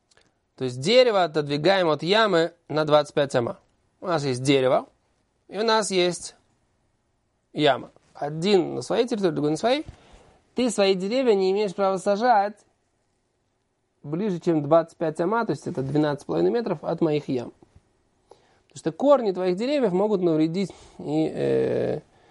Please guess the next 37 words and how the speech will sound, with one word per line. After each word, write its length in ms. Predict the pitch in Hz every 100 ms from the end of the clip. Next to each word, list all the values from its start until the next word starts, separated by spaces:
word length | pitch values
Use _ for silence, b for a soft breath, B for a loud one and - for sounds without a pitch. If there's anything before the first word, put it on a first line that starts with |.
| b b b b _
прорасти 500 | 143 143 147 - 170
в 60 | 135
мою 160 | 135
яму, 420 | 185 262 269 196
так 120 | 170 147
сказать, 160 | 139
будет 180 | 151 151
опадать. 300 | - 147 - _
Быхарув 560 | 160 175 185 190 269 202
бы 80 |
шикма, 420 | 185 180 165 135 131
если 240 | 165 185
это 120 | 165
деревья 340 | 147 160 170 143
харув, 560 | 151 147 175 135 131 _ _ _ _ _ -
рожковое 400 | - - 185 160
дерево, 300 | 139 117 117
шикма, 640 | - 139 - 156 156 120 - _ _ _
мы 80 | -
тоже 300 | - 170 147 - - _ 180 196
поднимали, 460 | 143 143 139 120 -
что 120 | 127
это 140 | 120
за 100 | 123
дерево 220 | 120 120 120
шикма, 400 | - 233 - 185 b b b b b
хамишим 440 | - 214 226 208
ама, 180 | 151 123
пятьдесят 460 | - 175 170 196 151
ама, 240 | 123 120
двадцать 240 | 143 170
пять 160 | - 156
метров 240 | 151 131
должно 200 | 123 120
быть 120 | 117 -
между 380 | 123 127 123 -
ними, 500 | 156 165 170 139